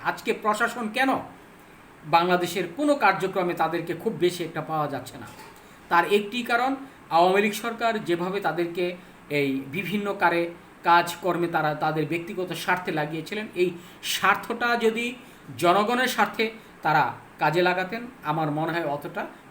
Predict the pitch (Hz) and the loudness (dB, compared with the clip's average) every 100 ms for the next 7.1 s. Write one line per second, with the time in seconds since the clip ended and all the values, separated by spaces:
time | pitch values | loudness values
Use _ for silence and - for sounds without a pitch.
0 | - 147 - 151 143 135 123 156 165 139 | -8 -6 -6 -8 -6 -6 -6 -4 -4 -4
1 | 104 - 269 - 190 240 233 202 208 226 | -4 -2 -2 -2 -4 -4 -4 -4 -2 -2
2 | 233 240 - - - 165 170 202 196 202 | -4 -6 -14 -18 -4 -2 0 2 4 4
3 | 202 - - 117 170 190 269 269 208 190 | 0 -12 -20 -6 2 4 4 2 -2 -2
4 | 175 139 139 113 139 - 180 202 233 240 | 0 -2 -4 -8 -6 -2 0 2 0 -2
5 | 247 262 - - - 151 165 180 196 170 | -4 -6 -18 -20 -6 0 0 2 2 4
6 | 165 202 214 208 220 151 190 208 208 226 | 4 6 4 2 0 2 2 4 0 -4